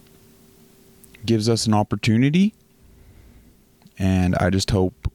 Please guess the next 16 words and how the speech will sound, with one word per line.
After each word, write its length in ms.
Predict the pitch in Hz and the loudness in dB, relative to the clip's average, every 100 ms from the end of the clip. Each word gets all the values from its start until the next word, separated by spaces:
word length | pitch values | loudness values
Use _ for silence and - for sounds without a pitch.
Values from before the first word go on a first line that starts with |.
| - | -4
we 580 | 98 98 92 90 90 - - - - _ _ | 0 2 2 2 0 -4 -20 -20 -20 _ _
show 320 | - 104 95 | -4 0 2
up 180 | 95 120 | 2 0
and 160 | 113 90 | -2 0
give 400 | 101 98 95 - _ _ _ _ _ _ | 0 2 0 -4 _ _ _ _ _ _
the 100 | 98 | -6
proper 320 | - 101 - | -2 -2 -2
support 580 | 98 92 - 98 117 - _ _ | -6 -4 -2 0 0 -2 _ _
in 140 | - 98 | -4 -2
the 80 | 95 | 0
pro-, 140 | 104 - - | -4 -6 -4
uh, 260 | 90 87 90 | -2 0 -2
proper 280 | - 98 98 | -2 -2 -2
times 520 | 90 104 110 120 120 101 | -2 0 2 2 2 0
and 120 | 92 | 2
areas. 540 | 101 120 139 156 - | 2 2 0 -2 -6